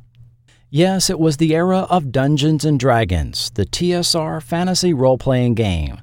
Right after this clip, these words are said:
that rocketed to popularity in the early nineteen eighties. Nineteen eighty-three was pretty much the height of D and D mania, and its popularity inspired quite a number of T V series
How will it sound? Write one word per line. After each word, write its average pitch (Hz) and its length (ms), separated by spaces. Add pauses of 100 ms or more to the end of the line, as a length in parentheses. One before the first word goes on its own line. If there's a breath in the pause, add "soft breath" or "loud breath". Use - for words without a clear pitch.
that 120 180
rocketed 165 460
to 151 80
popularity 156 840
in 151 100
the 165 180
early 98 360
nineteen 101 420
eighties. 92 560 (800 loud breath)
Nineteen 190 460
eighty-three 180 720
was 135 280
pretty 202 260
much 185 300
the 175 80
height 131 480
of 110 180
D 110 240
and 101 140
D 98 120
mania, 95 600 (340 loud breath)
and 123 140
its 117 120
popularity 175 840
inspired 165 640
quite 202 360
a 196 60
number 120 460
of 87 220
T 175 200
V 180 140
series 143 520